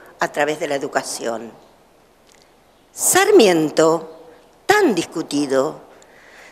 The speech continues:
tan personaje del futuro en un pasado difícil de visualizarlo, sostenía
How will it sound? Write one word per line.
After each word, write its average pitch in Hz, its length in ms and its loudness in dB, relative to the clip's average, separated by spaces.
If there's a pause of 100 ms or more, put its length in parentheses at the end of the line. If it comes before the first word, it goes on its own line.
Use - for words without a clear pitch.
(120)
tan 440 260 4
personaje 240 680 4
del 160 180 2
futuro 156 800 2 (420)
en 175 200 4
un 254 140 4
pasado 220 520 2
difícil 165 800 2 (400)
de 160 180 0
visualizarlo, 147 1120 0 (440)
sostenía 214 1200 4